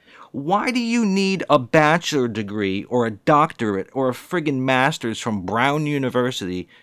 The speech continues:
to sit in front of a T V camera and read a teleprompter?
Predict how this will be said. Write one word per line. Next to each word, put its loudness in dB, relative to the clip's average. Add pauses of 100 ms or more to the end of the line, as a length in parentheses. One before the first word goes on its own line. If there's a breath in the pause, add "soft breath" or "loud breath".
(100)
to -6
sit -4
in -4
front -2
of -2
a -2
T -4
V 0
camera -4 (280 loud breath)
and -4
read 2
a 2
teleprompter? -4